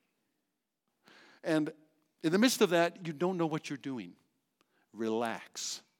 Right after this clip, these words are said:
You don't know what you're doing. That's okay. We can know something about what we're doing, though. God will lead us. God will guide us. He guides us out of his word. We don't have to have it all figured out. We don't know everything.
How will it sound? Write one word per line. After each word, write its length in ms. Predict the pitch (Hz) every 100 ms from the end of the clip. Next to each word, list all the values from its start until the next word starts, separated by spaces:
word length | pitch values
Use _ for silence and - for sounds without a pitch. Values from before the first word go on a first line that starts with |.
| _ _ _
You 160 | 120 131
don't 340 | 131 160 185
know 180 | 143 147
what 280 | 123 123 -
you're 100 | 127
doing. 420 | 113 127 98 87
That's 320 | 127 151 - -
okay. 500 | 135 127 - 151 117
We 140 | 120 196
can 180 | 226
know 160 | 214 196
something 640 | - - 262 285 - 226 214
about 380 | 175 170 165
what 200 | 156 160
we're 120 | 147 135
doing, 400 | 131 135 123 117
though. 160 | 113
God 380 | 117 180 220 214
will 260 | 202 208 196
lead 240 | 202 214
us. 180 | 139 - 220 208 139
God 260 | 180 214
will 180 | 202 208
guide 300 | 170 185 202
us. 160 | 147 -
He 100 | 160
guides 440 | 156 185 226 180
us 120 | 185
out 160 | 190 180
of 100 | 156
his 140 | 139
word. 420 | 170 190 165 117 110 _ _ _ _ _ _ _ _ _ _ _ _ _ _ _
We 120 | 127
don't 180 | 165 180
have 240 | 165 170 -
to 80 |
have 220 | 143 156 135
it 60 |
all 280 | 123 139 151
figured 460 | - 160 147 151 131
out. 240 | 123 131
We 100 | 123
don't 360 | 147 175 202 165
know 240 | 160 165
everything. 420 | 151 160 156 156